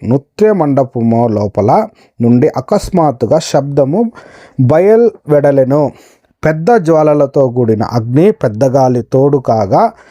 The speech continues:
ఆ నాట్య మండపమునంతను శీఘ్రముగా ఆవరించెను. మండపము తగలబడుచుండగా, ఆ వేశ్య తొందరపాటుతో నిద్రలేచి, శీఘ్రమే అచట ఉన్న కోతిని బంధనము నుండి విడిపించెను.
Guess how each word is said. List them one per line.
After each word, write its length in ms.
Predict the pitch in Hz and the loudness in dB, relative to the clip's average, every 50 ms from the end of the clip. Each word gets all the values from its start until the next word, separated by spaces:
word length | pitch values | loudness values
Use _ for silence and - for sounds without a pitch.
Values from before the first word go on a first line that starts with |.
| - - - _ | -20 -20 -12 _
ఆ 260 | - 104 131 - 165 160 | -2 0 0 0 0 0
నాట్య 500 | 147 139 135 151 196 214 - - 220 208 | 0 0 0 0 -2 -2 0 0 0 0
మండపమునంతను 1300 | 170 151 143 139 131 131 123 - 131 123 139 139 123 123 131 143 135 - _ 165 160 160 175 214 247 269 - _ - - - _ | 0 0 0 0 0 0 0 -2 -2 0 0 0 0 0 0 0 -2 -2 _ 0 0 2 2 0 0 -2 -6 _ -20 -20 -20 _
శీఘ్రముగా 680 | - - - 202 240 240 196 202 196 165 156 139 120 156 | -12 -4 0 0 0 2 2 2 0 0 0 0 0 0
ఆవరించెను. 840 | 180 170 143 135 147 147 143 143 143 135 127 - - 123 107 101 - - - - - - | 0 2 2 0 2 2 2 2 2 0 -2 -2 -2 -2 -2 -4 -6 -10 -16 -14 -2 0
మండపము 840 | 135 147 180 214 233 226 240 185 175 165 147 151 170 214 254 247 - _ _ | 0 2 2 2 2 2 2 0 0 -2 0 0 0 0 -2 -4 -10 _ _
తగలబడుచుండగా, 1080 | - 147 147 185 202 208 180 160 143 139 127 - - 117 101 101 98 95 127 170 220 226 - - - - - _ _ | -4 0 2 2 2 2 0 0 -2 -2 -4 -6 -8 -6 -4 -4 -2 0 0 0 0 -2 -8 -18 -20 -20 -20 _ _
ఆ 180 | 110 110 113 113 | -2 0 0 0
వేశ్య 720 | 110 104 110 131 170 208 226 214 - - - 160 170 208 - - | 0 0 0 2 2 2 2 0 -2 -2 0 0 0 0 0 -2
తొందరపాటుతో 760 | 160 151 170 190 220 226 208 - 185 147 139 127 147 135 131 | -2 -2 0 0 0 0 0 0 -2 -2 -2 -2 0 0 0
నిద్రలేచి, 600 | 123 120 113 107 120 151 147 139 127 117 - - 123 | 0 0 -2 0 0 2 2 2 0 -2 -4 -10 -12
శీఘ్రమే 840 | - - - 175 190 202 180 180 202 196 180 190 214 226 190 113 - _ - - - - - | -12 -4 0 0 0 2 2 2 0 2 2 2 0 0 0 -2 -6 _ -20 -20 -20 -10 -8
అచట 280 | - - - 151 120 131 | -8 -2 -2 -2 0 0
ఉన్న 300 | 120 120 131 143 143 131 | 0 0 2 2 0 0
కోతిని 760 | 117 - - - 170 196 226 226 220 214 190 170 185 208 233 226 - | -2 -2 -2 0 2 2 2 2 2 0 0 2 2 0 0 0 -2
బంధనము 560 | 131 131 139 151 156 170 180 180 170 160 156 | -2 -2 0 0 2 2 2 0 0 0 2
నుండి 400 | 147 139 131 131 135 180 247 226 - - _ - | 2 2 2 2 2 2 0 -2 -4 -8 _ -2
విడిపించెను. 760 | 135 143 135 - 131 117 117 - - 117 107 113 117 113 98 | -2 -2 0 0 0 -2 -2 -2 -2 -2 0 0 0 -2 -2